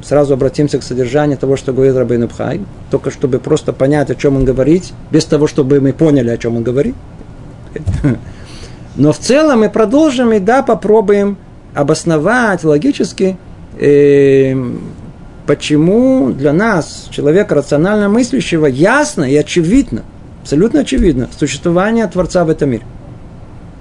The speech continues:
Почему его отсутствие – это полное, так сказать, абсурд. Не может такого быть, чтобы он отсутствовал. Абсурд. Как мы к этому доходим? Будем тоже об этом говорить. Ну, я надеюсь,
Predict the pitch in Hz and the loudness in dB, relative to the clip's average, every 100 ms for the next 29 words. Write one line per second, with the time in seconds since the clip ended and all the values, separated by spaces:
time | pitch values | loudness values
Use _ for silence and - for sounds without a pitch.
0 | - 131 175 208 202 - - - - - | -8 -2 2 2 0 -4 -20 -20 -20 -20
1 | - - - - 127 175 175 240 233 180 | -20 -20 -18 -4 2 2 2 0 2 0
2 | 151 139 170 175 160 156 - - - - | 0 0 4 4 4 0 -6 -18 -20 -18
3 | - 139 120 135 - 113 98 - - 135 | -8 -4 -2 -4 -4 -6 -6 -12 -2 2
4 | 160 - 131 117 113 110 - - 113 - | 2 -2 -6 -4 -4 -6 -8 -8 -8 -8
5 | - - - - - - - - 175 175 | -14 -16 -18 -18 -18 -18 -14 -4 -2 -4
6 | - - - - - - - 151 147 135 | -16 -20 -20 -4 0 2 2 -2 -2 -2
7 | 135 123 123 113 - - - - - 131 | -2 -2 -4 -6 -8 -12 -12 -14 -4 -4
8 | 123 120 117 117 120 - - - - - | -4 -6 -6 -6 -8 -10 -10 -12 -12 -14
9 | - - - 180 254 - - - - - | -18 -18 -6 -2 -2 -4 -14 -14 -10 -6
10 | 160 165 | -2 -2